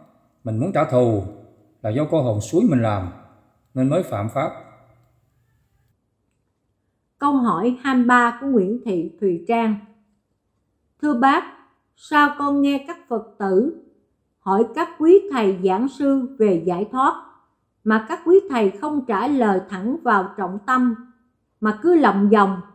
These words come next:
Speaker 2: cuối cùng cũng không trả lời thỏa đáng câu hỏi ạ? Không giống như bác, phân tích từng ý, ngắn gọn, thẳng vào trọng tâm, rất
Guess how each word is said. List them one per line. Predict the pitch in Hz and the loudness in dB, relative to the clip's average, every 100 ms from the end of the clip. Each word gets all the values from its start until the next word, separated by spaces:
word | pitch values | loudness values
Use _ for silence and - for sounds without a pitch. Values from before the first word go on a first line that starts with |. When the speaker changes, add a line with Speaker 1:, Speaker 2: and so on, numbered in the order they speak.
| _ _ _ | _ _ _
Speaker 2:
cuối | 320 381 - | 6 6 6
cùng | 226 208 202 | 4 4 2
cũng | 220 | -2
không | 269 311 285 - | -2 -6 -4 -4
trả | 196 269 | -2 0
lời | 254 202 180 - | 2 0 -2 -6
thỏa | 180 208 | -8 -2
đáng | 254 247 330 - | 0 2 0 -4
câu | 277 262 | 0 0
hỏi | 202 196 226 | 0 -2 -2
ạ? | 262 190 185 - _ _ _ _ | -2 -4 -6 -10 _ _ _ _
Không | - 277 240 254 | -6 -2 0 0
giống | 269 370 285 | 0 2 2
như | 254 | 2
bác, | 220 262 370 - _ _ _ _ _ | 2 0 -2 -12 _ _ _ _ _
phân | 320 294 294 | -4 -4 -2
tích | 415 - - | -4 -6 -2
từng | 214 202 | 0 2
ý, | 220 269 339 427 - - _ _ 254 | 4 6 6 4 0 -18 _ _ -6
ngắn | 285 415 440 | -4 -6 -6
gọn, | 202 185 180 226 - _ _ _ | -2 -2 -2 -8 -16 _ _ _
thẳng | 214 233 320 | -4 -2 2
vào | 240 196 196 | 2 2 0
trọng | 196 190 214 | -6 -6 -4
tâm, | 277 269 254 - | -2 -2 -4 -6
rất | 302 | -4